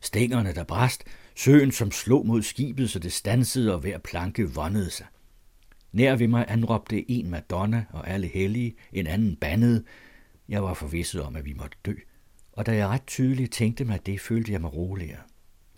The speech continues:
Min tanke var hos alle mine kære i Danmark. Hvor meget er der ikke gjort for mig, og hvor lidt har jeg udrettet? Det var den sorg, som tyngede mit hjerte. Jeg tænkte på mine venner. "Gud, du velsigne og glæde dem," var mit stille testament.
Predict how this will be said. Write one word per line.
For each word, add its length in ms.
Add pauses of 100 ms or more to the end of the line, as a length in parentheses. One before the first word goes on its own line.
Min 160
tanke 440
var 80
hos 180
alle 200
mine 180
kære 340
i 40
Danmark. 520 (640)
Hvor 100
meget 420 (220)
er 100
der 80
ikke 160
gjort 300
for 120
mig, 260 (380)
og 100
hvor 140
lidt 260 (100)
har 140
jeg 320
udrettet? 480 (920)
Det 100
var 60
den 200
sorg, 360
som 180
tyngede 380
mit 140
hjerte. 380 (600)
Jeg 140
tænkte 320
på 100
mine 280
venner. 280 (680)
"Gud, 260 (280)
du 100
velsigne 640
og 60
glæde 280
dem," 220 (160)
var 160
mit 180
stille 300
testament. 600